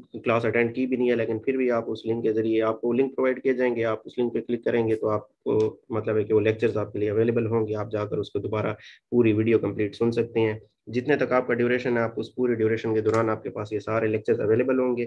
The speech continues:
हाँ, download का option हमने ऑफ किया हुआ है, आप download नहीं कर सकते lecture को, लेकिन आप उसको online बैठ कर सुन सकते हैं। आप जब भी उस lecture को सुनना चाहें दोबारा वो सारा सुन सकते हैं।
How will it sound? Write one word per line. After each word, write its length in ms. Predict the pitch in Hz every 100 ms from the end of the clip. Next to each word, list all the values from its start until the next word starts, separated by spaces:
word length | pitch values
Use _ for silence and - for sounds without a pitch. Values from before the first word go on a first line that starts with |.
| - - - -
हाँ, 100 | 117
download 420 | 110 110 117 160 160
का 80 |
option 220 | 131 - 135
हमने 180 | 131
ऑफ 200 | 120 127 -
किया 120 | 131
हुआ 80 | 123
है, 60 |
आप 180 | 117 117 120
download 300 | 113 127 143
नहीं 120 | 131
कर 80 | 127
सकते 280 | - -
lecture 280 | 120 120 120
को, 120 | 117
लेकिन 340 | 120 113 120 117
आप 140 | 127 120
उसको 220 | 117 -
online 400 | 110 107 113 117
बैठ 200 | 107 110
कर 120 | - 107
सुन 200 | 113 104
सकते 320 | 104 - 101
हैं। 180 | 104 107 - - -
आप 140 | 113 113
जब 160 | 131
भी 100 | 135
उस 140 | 127 123
lecture 240 | 117 120
को 100 | 117
सुनना 260 | 113 117 110
चाहें 200 | 113 107
दोबारा 260 | 104 107
वो 100 | 104
सारा 240 | 104 104 101
सुन 240 | - 104
सकते 300 | 101 101 101
हैं। 120 | 104